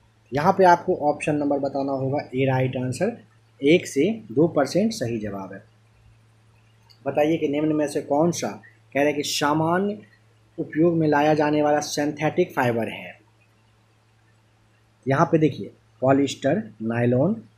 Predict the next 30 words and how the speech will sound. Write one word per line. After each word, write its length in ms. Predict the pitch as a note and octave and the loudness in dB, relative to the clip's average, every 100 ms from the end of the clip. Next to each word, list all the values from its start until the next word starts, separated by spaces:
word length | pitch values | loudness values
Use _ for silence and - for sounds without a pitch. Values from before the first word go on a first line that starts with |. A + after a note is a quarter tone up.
| - | -6
rayon 540 | G#2+ B2 B2 E3+ A2 - | 0 2 4 2 0 2
और 380 | C3 G3 - - _ _ - | 4 4 2 -18 _ _ -10
acrylic, 560 | B2+ C#3 B2+ A#2 A2 - | -6 0 2 2 -2 -4
ये 80 | B2+ | -4
सभी 340 | - C3 C3+ | -2 -2 2
होते 300 | E3 D#3 D#3+ | 4 2 2
हैं, 360 | D#3+ G3+ A#3 - _ _ _ | 0 0 -2 -18 _ _ _
ध्यान 240 | A#2 C3+ D3+ | -4 0 2
रखेंगे, 300 | D3 F3+ F#3+ | 0 0 2
जो 120 | C#3+ | 0
कि 120 | D3 | -2
synthetic 640 | - C#3 C#3 C#3 C#3 E3+ | -2 -2 0 -2 -2 -4
fiber 300 | C#3+ C#3 D3+ | 0 2 2
हैं। 220 | D#3 G#3 A2 | 2 -2 -2
option 360 | A#2+ A#2 B2+ | -4 -2 -2
number 240 | B2+ A#2+ A#2 | 0 2 0
डी 100 | C3 | 0
यहाँ 200 | B2+ C3 | 0 0
पर 180 | G3+ | 0
सही 280 | G#3+ A#2 A2+ | -2 -4 -2
जवाब 300 | A2+ B2+ F3+ | -2 -2 -2
हो 160 | B2 G2+ | -2 -4
जाएगा। 480 | F#2+ F2+ F2+ - _ _ _ _ _ _ - | -6 -12 -14 -20 _ _ _ _ _ _ -2
नीचे 260 | C#3 D3+ G3+ | -2 2 2
दिए 240 | F3 E3+ | 4 4
गए 120 | D#3+ | 2
पौधे 460 | D#3 C#3+ C3+ C3+ E3 | 0 2 2 2 0
और 180 | C3+ C3+ | 0 0
उनके 240 | C3 B2+ | 0 0
खाद्य 540 | A2+ - C#3 D#3 D#3 | -6 -2 0 0 -4